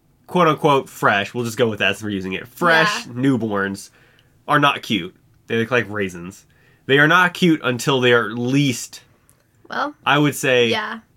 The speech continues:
Speaker 2: Six
Speaker 1: a
Speaker 2: weeks.
Speaker 1: few, I was gonna say a few months.
Speaker 2: Oh, wow.
Speaker 1: I was gonna say
Speaker 2: I would
Speaker 1: minimum
Speaker 2: say at
Speaker 1: two
Speaker 2: six
Speaker 1: months.
Speaker 2: weeks, they start looking good.
Speaker 1: Once they've passed their just absolute weird red raisin
Speaker 2: <laughs>
Speaker 1: phase,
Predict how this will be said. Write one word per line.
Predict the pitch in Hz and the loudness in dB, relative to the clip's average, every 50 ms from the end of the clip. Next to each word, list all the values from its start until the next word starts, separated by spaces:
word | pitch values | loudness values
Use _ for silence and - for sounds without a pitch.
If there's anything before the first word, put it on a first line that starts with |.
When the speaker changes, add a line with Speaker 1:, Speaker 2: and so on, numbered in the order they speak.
| _ _ _ _ _ - | _ _ _ _ _ -14
Speaker 2:
Six | - - 285 294 - - | -8 -6 -6 -6 -6 -6
Speaker 1:
a | - | -6
Speaker 2:
weeks. | 120 - - | -6 -6 -6
Speaker 1:
few, | - - 143 139 135 139 143 - _ _ _ - | -2 0 2 2 2 2 -2 -6 _ _ _ -6
I | - 127 | -2 -2
was | 147 123 | -2 -2
gonna | 113 104 | -4 -6
say | - 104 | -6 -6
a | 95 | -6
few | - 101 95 | -6 -6 -8
months. | 92 95 98 92 92 90 - - - - _ _ _ - | -6 -4 -4 -4 -4 -6 -10 -16 -20 -20 _ _ _ -8
Speaker 2:
Oh, | 220 233 | -6 -4
wow. | 220 214 220 208 - | 0 0 0 0 0
Speaker 1:
I | 131 135 139 | 0 2 2
was | 131 117 | 2 2
gonna | 120 117 | 0 -2
say | 117 143 - | -2 -4 -6
Speaker 2:
I | - _ _ - | -6 _ _ -18
would | - 123 | -8 -2
Speaker 1:
minimum | 123 139 339 - 127 117 | 2 2 2 2 2 2
Speaker 2:
say | 381 349 | 2 2
at | 269 | 2
Speaker 1:
two | - 131 120 | 2 2 2
Speaker 2:
six | 113 | 2
Speaker 1:
months. | 110 107 98 98 98 208 | 2 2 0 -2 -4 -6
Speaker 2:
weeks, | 208 208 202 - | -8 -8 -8 -10
they | - 202 214 | -10 -10 -10
start | - - - 220 208 202 202 - - - - - - - _ _ _ _ - - - - | -12 -10 -6 -4 -2 -2 -2 -4 -8 -14 -20 -20 -20 -20 _ _ _ _ -20 -20 -12 -8
looking | 220 220 220 220 226 202 196 | -6 -4 -4 -4 -4 -4 0
good. | 202 196 196 196 196 196 220 - - - - _ _ - | 0 0 2 2 0 -2 -4 -8 -14 -20 -20 _ _ -4
Speaker 1:
Once | 139 165 208 233 226 - | -2 0 0 0 0 0
they've | 262 220 160 - | 0 0 -2 -2
passed | - - 151 147 151 151 151 - | -2 0 2 2 2 2 0 0
their | 151 139 135 | -2 -2 -2
just | 123 139 131 120 - - | -2 -4 -6 -6 -4 0
absolute | 117 127 143 139 131 - 131 127 127 127 127 127 107 - _ _ _ _ _ - | 2 2 2 0 -2 -6 -4 0 2 2 2 0 -2 -6 _ _ _ _ _ -16
weird | - 110 98 101 123 123 127 127 123 123 120 98 101 | -16 -12 -6 -2 0 2 2 4 4 2 2 0 -2
red | 113 117 117 120 107 104 | 0 2 2 2 2 0
raisin | 104 110 113 120 113 113 113 110 | -4 -2 -2 0 0 0 0 0
Speaker 2:
<laughs> | 107 117 | 0 0
Speaker 1:
phase, | 117 110 107 104 - - - - | 0 0 0 0 0 0 -2 -2